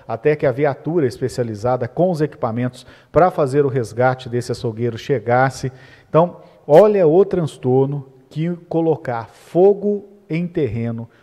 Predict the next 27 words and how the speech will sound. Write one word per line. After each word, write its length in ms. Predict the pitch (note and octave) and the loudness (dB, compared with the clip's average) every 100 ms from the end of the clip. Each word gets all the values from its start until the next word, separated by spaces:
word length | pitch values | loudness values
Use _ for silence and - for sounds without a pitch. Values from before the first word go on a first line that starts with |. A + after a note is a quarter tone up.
| _ | _
fogo 640 | _ - F3 G3 F#3+ F#3 F#3 | _ 2 6 6 4 -4 -6
à 140 | D3 | -6
margem 420 | C3 C3+ C#3 B2+ A#2+ | -4 -2 -2 -4 -4
das 200 | A#2+ - | -4 -4
rodovias, 680 | A2+ F#2+ G2 C3 D#3 D3 - - _ _ | -8 -8 -6 -4 -2 -4 -12 -20 _ _
causa 560 | - C3+ C3+ C3+ C3 C#3+ | -2 0 2 0 -2 -4
no 160 | D3+ C#3 | -4 -6
atendimento 880 | C3+ C#3+ C#3 C3+ A2 A2+ A#2 - C3 C#3+ | -6 -6 -8 -8 -8 -8 -8 -10 -12 -10
do 120 | B2+ | -12
Corpo 440 | - D#3+ E3 D#3 | -8 -4 -4 -6
de 100 | C3+ | -10
Bombeiros. 600 | C3+ A2+ F#2+ F2 - _ _ _ _ _ _ _ _ _ _ _ _ _ _ | -8 -10 -12 -18 -20 _ _ _ _ _ _ _ _ _ _ _ _ _ _
E 80 | F3+ | -8
se 160 | F#3+ G#3 | -2 -2
acontece 540 | G3+ G3+ E3 D#3+ - | -2 -4 -2 -2 0
algo 200 | C#3 B2+ | 0 -2
pior? 400 | - A2 G2+ F#2 _ _ _ - | -6 -6 -6 -8 _ _ _ -10
E 80 | F3+ | -6
se 160 | - | 0
a 100 | G3 | 0
vida 460 | C3 C3 G#3 D3 A2 | 0 -2 -2 -2 -2
desse 280 | B2+ C#3 B2+ | -2 -4 -6
açougueiro 560 | - G#2+ A2+ D3 A2+ - - _ | -10 -10 -2 -2 -2 -6 -20 _
estivesse 560 | C3 - D3 C#3 D3 C#3+ | -10 -8 -2 0 0 -2
dependendo 680 | E3 E3 E3+ B2+ B2+ D#3 D3+ | -6 -2 -4 -2 -2 -2 -2
do 120 | C3 | -4
tempo 540 | C3 F#3+ G#3 - F#3+ | 0 0 0 -4 -8